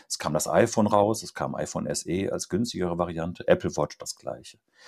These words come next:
Von der Seite ist ja davon auszugehen, dass Apple auch an der Stelle mit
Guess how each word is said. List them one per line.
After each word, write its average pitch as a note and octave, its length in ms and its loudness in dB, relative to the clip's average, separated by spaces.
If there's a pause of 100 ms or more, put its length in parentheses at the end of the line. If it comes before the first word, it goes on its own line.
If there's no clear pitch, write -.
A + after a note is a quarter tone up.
(340)
Von G#2 220 4
der A#2 160 10
Seite G2+ 380 6
ist - 340 -4
ja E2 100 2
davon - 260 0
auszugehen, E2+ 760 2
dass D#2 180 -6
Apple - 300 -2
auch D#2+ 180 2
an D2+ 100 -2
der D2+ 200 0
Stelle D#2+ 420 2
mit E2 260 0